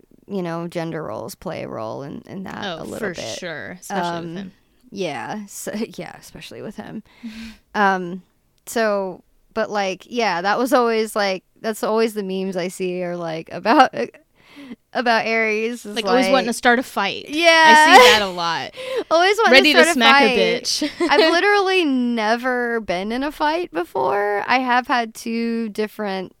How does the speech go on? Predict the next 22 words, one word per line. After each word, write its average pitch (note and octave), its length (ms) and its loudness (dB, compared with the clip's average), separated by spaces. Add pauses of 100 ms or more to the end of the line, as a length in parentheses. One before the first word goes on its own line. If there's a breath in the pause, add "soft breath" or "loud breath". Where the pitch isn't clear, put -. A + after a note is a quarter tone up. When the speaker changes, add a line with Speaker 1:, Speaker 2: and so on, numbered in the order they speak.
(100)
Speaker 1:
um, F3+ 600 -8 (800)
Speaker 2:
Altercations G3 1120 -14
Speaker 1:
Yeah, F#3+ 340 0
well, F#3+ 240 0
Speaker 2:
that G3+ 180 -2
Speaker 1:
I A3 80 0
Speaker 2:
you B3+ 80 2
Speaker 1:
would D4 100 -2
call B3+ 240 6
them, A3 280 2
Speaker 2:
stopped. - 120 -14 (100)
Speaker 1:
I C4+ 80 4
would D#4+ 120 2
call D#4 160 6
them C4+ 120 0
attacks. G#3 720 2 (180)
<laughs> - 160 -2
I've F4+ 180 6
had F4 240 8
Speaker 2:
Yeah, F#3 340 4
Speaker 1:
two, - 60 -12
Speaker 2:
yeah. G#3 440 -2